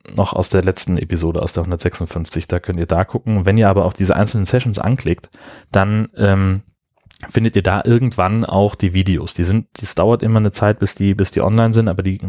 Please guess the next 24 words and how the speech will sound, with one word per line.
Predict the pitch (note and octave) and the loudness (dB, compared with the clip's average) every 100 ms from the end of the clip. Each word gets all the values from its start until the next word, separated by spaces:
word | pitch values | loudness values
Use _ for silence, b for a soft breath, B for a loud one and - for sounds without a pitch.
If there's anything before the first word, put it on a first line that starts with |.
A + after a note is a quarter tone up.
| - | -10
wenn's | - - G2 A2+ A2+ | -14 -4 -2 0 0
Videomitschnitte | G#2 G2+ - G2 F#2 | 2 2 0 -2 0
gibt, | A2+ A2+ | 0 0
dann | F#2+ | -2
kommen | G2 F#2 | 0 -2
die | |
da | E2+ | 0
rein. | E2+ E2+ F2 - B B B B | 0 2 0 -2 B B B B
Und | E2+ | -4
das | E2 | 0
ist, | |
glaub | F2+ F2+ | 0 0
ich, | |
ein | F2 | 0
ganz | E2+ | -2
guter | F2+ E2+ | -2 -2
Sammelpunkt. | E2+ E2+ E2+ - E2+ - B B B - | 0 -2 -4 -10 -16 -18 B B B -2
Danach | G2 B2 | 2 2
war | B2 | 2
ich | A#2+ - | 0 2
bei | A2 G#2+ G#2+ - | 2 4 2 0
Auf | G#2 A2+ - | -2 -2 -2
gut | B2 - | -2 0
Glück | G#2 - | 0 0